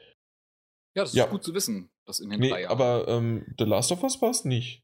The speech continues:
Speaker 1: Na, das war, The, The Last of Us war, glaub ich, irgendwie, oder ich weiß auch, vielleicht war's auch Uncharted oder so, keine Ahnung, Uncharted drei, äh, dass wir, die, die, wir haben eine Testaufnahme noch gemacht, bevor wir den ersten Podcast aufgenommen haben. Und da war
Speaker 2: Haben wir
Speaker 1: das,
Speaker 2: das?
Speaker 1: glaub ich,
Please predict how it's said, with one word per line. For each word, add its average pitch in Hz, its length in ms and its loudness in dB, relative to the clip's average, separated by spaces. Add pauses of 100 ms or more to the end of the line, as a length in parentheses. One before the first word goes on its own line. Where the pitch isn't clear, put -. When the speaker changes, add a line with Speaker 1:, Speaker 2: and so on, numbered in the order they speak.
(120)
Speaker 1:
Na, 143 120 2
das 160 120 -2
war, 139 320 2
The, 147 140 -6
The 131 60 -4
Last 127 260 2
of 170 60 -2
Us 170 120 0
war, 165 80 0
glaub 147 220 0
ich, - 160 -6
irgendwie, 147 280 -4
oder 123 240 0
ich - 80 -14
weiß - 180 -2
auch, - 100 -8
vielleicht - 360 -10
war's - 200 -6
auch - 120 -20 (120)
Uncharted 107 580 -2
oder 117 140 0
so, 120 120 -4
keine 123 240 0
Ahnung, 139 280 0
Uncharted 113 420 -4
drei, 127 320 2 (420)
äh, 120 300 2 (540)
dass 123 260 -2
wir, 143 160 2
die, 127 220 -8
die, 127 240 -8
wir 131 80 2
haben 151 60 0
eine 151 100 -2
Testaufnahme 107 800 0
noch 107 180 -4
gemacht, 113 500 -4
bevor 139 480 -2
wir 120 460 -2
den 117 80 -4
ersten - 300 -4
Podcast - 420 -4
aufgenommen - 460 -6
haben. 92 280 -2
Und 92 140 -8
da 95 160 0
war 120 80 0
Speaker 2:
Haben 120 80 4
wir 147 40 2
Speaker 1:
das, 226 80 2
Speaker 2:
das? 294 100 2
Speaker 1:
glaub 95 180 0
ich, - 240 -4